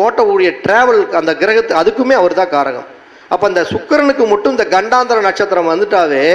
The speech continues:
அது பொதுவா நீங்க அந்த காலச்சக்கர ராசியில எந்த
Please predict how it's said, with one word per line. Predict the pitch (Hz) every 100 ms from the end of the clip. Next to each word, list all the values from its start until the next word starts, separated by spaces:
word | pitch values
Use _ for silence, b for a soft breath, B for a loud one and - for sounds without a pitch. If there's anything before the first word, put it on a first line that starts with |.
| 208 - - - B B B - 156
அது | 170
பொதுவா | 185 220 254 269
நீங்க | 226 202
அந்த | 196 185 165 156
காலச்சக்கர | 180 226 226 214 185
ராசியில | 185 185 196 226
எந்த | 185